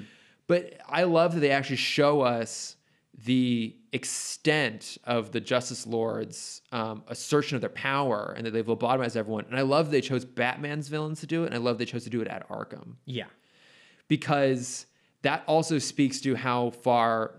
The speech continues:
Speaker 1: this Batman has gone to let this happen. 'Cause he's the guy who'd always try and save his villains, no matter what. You know, he, he always believed in the rehabilitation of it, to the point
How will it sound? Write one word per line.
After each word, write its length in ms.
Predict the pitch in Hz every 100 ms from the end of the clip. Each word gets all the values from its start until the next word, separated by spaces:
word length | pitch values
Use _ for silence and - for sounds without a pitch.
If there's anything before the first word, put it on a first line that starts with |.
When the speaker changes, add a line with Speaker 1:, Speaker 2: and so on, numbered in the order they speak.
| 113
Speaker 1:
this 280 | 107 143 147
Batman 500 | - 127 123 127 120
has 160 | 113
gone 220 | - 117 113
to 100 | 107
let 140 | 110
this 140 | 104 -
happen. 480 | 107 107 - 113 - _ _
'Cause 100 | -
he's 140 | 135 180
the 60 |
guy 140 | 165 156
who'd 100 | 143
always 340 | 143 151 156
try 200 | - 139
and 120 | 131
save 280 | 123 131 123
his 140 | 120 101
villains, 480 | 113 110 117 120 117
no 60 |
matter 180 | 117 107
what. 240 | 107 - -
You 80 | 117
know, 100 | 104
he, 220 | 131 139 127
he 140 | 156
always 360 | 156 160 175 151
believed 400 | 151 131 135 127
in 60 |
the 80 | 120
rehabilitation 880 | 110 120 117 120 113 - 113 113 107
of 100 | -
it, 80 | -
to 60 |
the 60 | 131
point 220 | 139 160